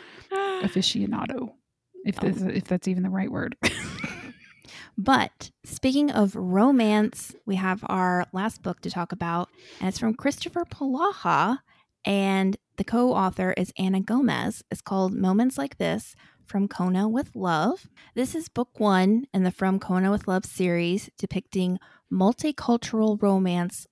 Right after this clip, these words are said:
Speaker 1: love, loss, and redemption woven into a family saga set in the beautiful islands of Hawaii. Though connected, each installment can be read as a standalone.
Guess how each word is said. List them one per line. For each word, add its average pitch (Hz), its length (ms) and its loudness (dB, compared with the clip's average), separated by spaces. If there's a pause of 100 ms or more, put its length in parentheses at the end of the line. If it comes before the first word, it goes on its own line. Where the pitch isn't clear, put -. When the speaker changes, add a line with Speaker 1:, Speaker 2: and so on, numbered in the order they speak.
Speaker 1:
love, 180 420 0
loss, 180 400 0
and 180 140 -2
redemption 214 760 -2 (380)
woven 190 320 4
into 190 300 0
a 175 60 0
family 190 420 -2
saga 170 560 -2
set - 320 -4
in 180 80 -2
the 185 120 0
beautiful 185 540 -2
islands 170 420 -4
of - 180 -10
Hawaii. 226 560 -4 (280)
Though 208 260 6
connected, 277 720 0
each 196 240 -4
installment 190 460 0
can 180 120 -2
be 185 100 2
read 160 180 -2
as - 180 -6
a 247 60 -6
standalone. 254 520 -2